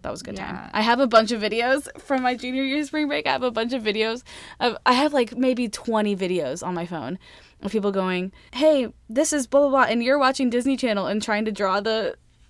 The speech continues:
Speaker 2: Yeah.
Speaker 1: <laughs> Disney ears. I have, like, twenty videos of people that I don't know doing that on my phone.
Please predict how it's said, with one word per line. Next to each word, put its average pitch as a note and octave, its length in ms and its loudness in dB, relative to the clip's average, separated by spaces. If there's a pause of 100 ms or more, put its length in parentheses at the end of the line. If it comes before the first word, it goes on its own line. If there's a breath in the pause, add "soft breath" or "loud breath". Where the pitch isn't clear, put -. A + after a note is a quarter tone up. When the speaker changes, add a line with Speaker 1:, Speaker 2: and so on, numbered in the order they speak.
(120)
Speaker 2:
Yeah. B3 300 0
Speaker 1:
<laughs> - 140 2
Disney A#3+ 300 2
ears. A#3+ 220 4
I A#3 140 8
have, B3 200 4
like, C4 240 0
twenty A#3 460 0
videos G3 420 2 (220 loud breath)
of A3 100 -4
people A#3+ 220 0
that A#3+ 100 -2
I A3+ 80 4
don't F#3+ 380 2
know E3+ 380 0 (320 loud breath)
doing G3 220 2
that E3+ 140 2
on D3 80 -2
my D#3 100 -4
phone. F3 360 -8